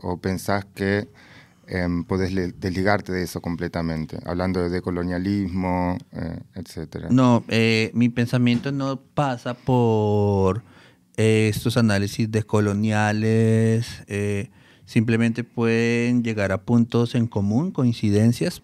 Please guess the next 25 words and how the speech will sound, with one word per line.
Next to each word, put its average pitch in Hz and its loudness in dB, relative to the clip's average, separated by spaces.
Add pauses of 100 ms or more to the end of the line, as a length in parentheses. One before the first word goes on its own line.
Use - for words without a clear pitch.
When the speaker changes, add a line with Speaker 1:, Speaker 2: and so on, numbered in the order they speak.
Speaker 2:
pero 110 4 (400)
digamos 110 4
que 127 2
mi 120 6
lugar 101 4
de 110 2
enunciación 113 2
no 104 2
es, 101 -2
son, 104 0
digamos, 104 0
unas 104 -4
teorías 104 0 (420)
o 107 4
unos 104 4
postulados 98 0
decoloniales, 98 0
poscosto-, - -6 (280)
poscoloniales, 110 0
sino 104 2
me 101 2
parece 98 0
que - 0
es - -6
una... 123 4